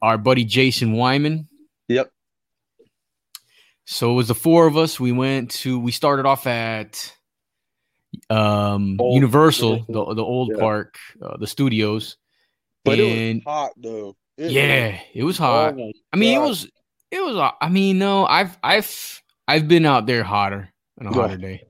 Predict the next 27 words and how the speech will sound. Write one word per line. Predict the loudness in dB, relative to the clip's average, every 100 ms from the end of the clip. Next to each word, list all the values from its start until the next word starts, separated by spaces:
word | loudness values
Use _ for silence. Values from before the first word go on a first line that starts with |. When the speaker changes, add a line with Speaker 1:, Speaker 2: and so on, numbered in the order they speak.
| _ _ _ _ _ _ _ _
Speaker 1:
It | -4
wasn't | -2 0 -2
too | -4
bad. | -6 -6 -10 -14 _ -8
It | -6
was | -4
all | -6
right. | -8 -12 -8
I | 0
mean, | 4
it | 4
Speaker 2:
I |
Speaker 1:
was, | 4
Speaker 2:
got | 4
Speaker 1:
it | 6
was | 6 8
hot. | 6 6 2
It | 0 4
was | 4 4
Speaker 2:
sunburned | 2
like | 2
Speaker 1:
hot, | 2
Speaker 2:
a | 0
Speaker 1:
but | 2
it |
Speaker 2:
mofo. |
Speaker 1:
wasn't, | 2 2 2 -2